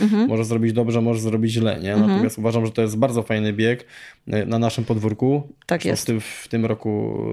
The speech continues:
Speaker 2: też myślę właśnie go, go robić pod
Speaker 1: Tak?
Speaker 2: kątem wyprawy, pod kątem
Speaker 1: Mhm.
Speaker 2: przygotowania
Speaker 1: Mhm.
Speaker 2: do wyprawy, czyli mam dwadzieścia cztery godziny akcji i tam robię i działam, nie? A
Speaker 1: Mhm.
Speaker 2: trasa jest, no, fajna, fajna jest trasa.
Speaker 1: Znaczy,
Speaker 2: I z kim
Speaker 1: nie
Speaker 2: tam biegłaś, powiedz mi?
Speaker 1: Yy,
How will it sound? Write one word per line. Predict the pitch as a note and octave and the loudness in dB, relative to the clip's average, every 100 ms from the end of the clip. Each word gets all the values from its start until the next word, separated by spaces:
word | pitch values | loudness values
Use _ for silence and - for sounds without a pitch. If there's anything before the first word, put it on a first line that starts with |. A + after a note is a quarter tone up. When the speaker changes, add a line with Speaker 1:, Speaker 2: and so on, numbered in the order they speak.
| A2+ | -6
Speaker 2:
też | A2+ A2 | -6 -4
myślę | G#2 - G#2 | -6 -4 -4
właśnie | G#2+ - G#2 | -4 -4 -4
go, | G#2+ G#2+ A2 G#2+ | -2 -2 -2 -4
go | A2 A2 | -2 0
robić | G#2+ A2 | -2 -2
pod | - | 0
Speaker 1:
Tak? | B3+ | 0
Speaker 2:
kątem | D#3+ A2 G#2+ | 0 -2 -2
wyprawy, | G#2+ A2 A#2 G#2+ | 0 0 0 0
pod | - | -2
kątem | E3+ | 0
Speaker 1:
Mhm. | G3 G3+ | 2 4
Speaker 2:
przygotowania | G#3+ D3 C#3 C3 G#2 | 2 2 2 4 4
Speaker 1:
Mhm. | A#2 | 4
Speaker 2:
do | |
wyprawy, | A#2 A2+ B2+ B2 | 2 2 2 2
czyli | A#2+ A#2+ A2+ A2+ - - - | 0 2 2 0 -6 -16 0
mam | C3 C#3 | 2 4
dwadzieścia | B2+ A#2+ A#2 A2+ | 4 2 2 0
cztery | - A2+ | 0 0
godziny | A2 A2 G#2+ | 0 0 0
akcji | G2 A2+ - A2 | 0 -2 -4 -4
i | G#2 | -2
tam | G#2 G#2 | -4 -2
robię | G#2 G#2 G#2 G#2 - - - - | -2 -2 -2 -4 -10 -20 -14 -4
i | |
działam, | G#2+ G2+ G2+ G2 | 0 0 0 -4
nie? | G#2+ | 0
A | - | 4
Speaker 1:
Mhm. | G#3+ G#3+ | 4 4
Speaker 2:
trasa | C4 | 2
jest, | A#2 A#2 A2+ | 2 0 0
no, | A#2 A#2 | 0 0
fajna, | A2+ G#2 G2+ - | -2 -6 -6 -10
fajna | - - - | -8 -8 -8
jest | - | -12
trasa. | - - - - A2 _ - - - | -12 -14 -14 -16 -18 _ -20 -20 -4
Speaker 1:
Znaczy, | C4 | -2
Speaker 2:
I | - | 2
z | |
kim | B3+ | 4
Speaker 1:
nie | B2+ | 4
Speaker 2:
tam | G#2+ | 4
biegłaś, | G#2 G2+ G2 | 2 0 -4
powiedz | - A2 A2 | -4 -6 -4
mi? | G#2 A2+ - - | -6 -8 -12 -6
Speaker 1:
Yy, | G3 | 0